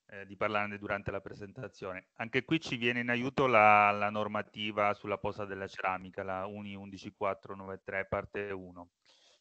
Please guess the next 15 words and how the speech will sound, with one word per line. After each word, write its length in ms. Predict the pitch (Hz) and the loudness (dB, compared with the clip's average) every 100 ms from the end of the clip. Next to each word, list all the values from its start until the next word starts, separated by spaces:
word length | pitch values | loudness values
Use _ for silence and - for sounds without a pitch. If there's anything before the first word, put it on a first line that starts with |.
| - | -16
che 140 | 113 | -16
prescrive 920 | - 123 120 - 117 117 95 95 92 | -8 -6 -6 -10 -10 -10 -6 -6 -6
di 160 | 104 120 | -8 -8
realizzare 640 | 107 107 98 113 110 95 95 | -8 -8 -8 -4 -2 -2 -6
giunti 340 | 98 127 107 | -10 -14 -14
di 120 | 101 | -16
dilatazione 720 | 101 101 104 104 - 117 110 | -8 -8 -6 -10 -8 -6 -6
in 100 | 95 | -8
ambienti 400 | 95 98 104 101 | -14 -14 -14 -14
interni 960 | 107 104 - 117 120 - 127 147 151 156 | -14 -10 -6 -6 -8 -10 -6 -6 -8 -12
ogni 320 | - 113 110 | -12 -12 -12
circa 340 | - 117 - 117 | -12 -14 -8 -6
venticinque 720 | 110 107 110 - 104 107 98 | -6 -10 -16 -18 -18 -12 -10
metri 260 | 98 95 - | -10 -14 -6
quadri, 440 | 98 90 90 92 | -4 -4 -8 -14